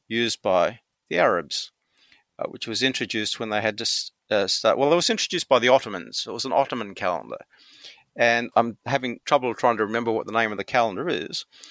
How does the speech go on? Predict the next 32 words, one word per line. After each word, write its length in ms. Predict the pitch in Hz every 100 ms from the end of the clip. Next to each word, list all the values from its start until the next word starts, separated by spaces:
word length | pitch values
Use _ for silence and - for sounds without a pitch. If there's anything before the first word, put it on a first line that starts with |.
| - - -
But 80 |
all 160 | 156 202
of 60 | 147
a 60 |
sudden, 280 | - 151 139
when 140 | 127
I 80 | 120
was 220 | 117 110
made 160 | 127 110
aware 360 | 98 151 175 117
of 120 | 98
this 360 | 113 - -
different 440 | - - 143 123 - _ _ -
sequence 580 | - 156 - 110 - 107
of 120 | 101
years, 580 | 165 170 87 85 - - _
solar-based 640 | - 143 165 147 107 95 -
as 120 | 107
opposed 500 | 98 113 110 101 -
to 120 | -
the 240 | 101 65 87
Hijra 480 | 117 98 127 104 95
lunar-based, 720 | 147 180 107 90 - - - _ _ _ -
it 60 |
was 140 | 139 -
just 220 | 143 -
another 220 | 147 156
light 260 | 139 143 -
bulb 220 | 135 139
going 240 | 147 156
off. 260 | 180 101 -
And 200 | 127